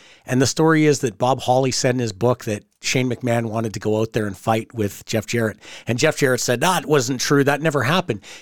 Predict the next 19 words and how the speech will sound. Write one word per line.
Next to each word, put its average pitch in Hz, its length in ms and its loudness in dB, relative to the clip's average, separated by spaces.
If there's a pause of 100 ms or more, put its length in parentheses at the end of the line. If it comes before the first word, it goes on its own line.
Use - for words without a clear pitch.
Jeff 233 280 2
Jarrett 185 380 4
in 165 80 -4
his 139 140 0
own 170 180 2
podcast 156 520 -2
said 147 180 -2
he - 160 -6
never 165 360 2
went 170 280 2
to 180 80 4
the 147 100 4
back 127 320 0
because 185 240 2
he 190 80 0
was 185 160 4
worried 214 300 6
about 202 220 4
heat 208 440 -2